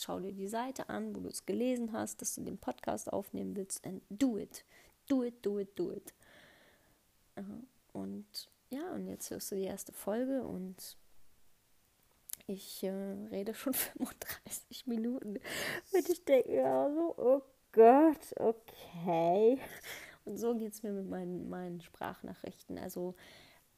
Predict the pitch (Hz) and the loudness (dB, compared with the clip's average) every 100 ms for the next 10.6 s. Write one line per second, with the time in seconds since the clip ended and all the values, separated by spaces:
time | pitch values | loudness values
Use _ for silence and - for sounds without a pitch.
0 | - 180 185 190 196 202 190 185 170 170 | 2 6 6 6 4 0 2 2 2 -2
1 | - 165 160 175 175 185 - - 170 151 | -2 -4 -4 -6 -6 -8 -12 -12 -8 -6
2 | 147 - 170 175 175 165 185 185 185 170 | -6 -6 -8 -6 -6 -6 -8 -6 -4 -4
3 | 170 175 190 202 - - 180 185 - 190 | -2 -4 -4 -4 -2 0 0 -4 -6 -6
4 | - - - 180 - - 165 - 165 165 | -2 0 0 -2 0 0 0 0 -4 -6
5 | 208 - _ _ - 220 - - - - | -8 -16 _ _ -20 -14 -10 -10 -10 -10
6 | - - 302 - - - - - 240 269 | -8 -2 -2 -2 -8 -20 -20 -8 -4 -2
7 | 285 - 214 202 196 190 190 185 202 - | -4 -2 2 4 4 4 2 2 -2 -2
8 | 175 190 - - - - - - - - | -2 -2 -6 -16 -14 -12 -10 -10 -12 -14
9 | - - - - _ _ - 208 208 214 | -16 -18 -20 -20 _ _ -2 2 4 4
10 | 208 208 208 196 - | 4 2 2 -2 -10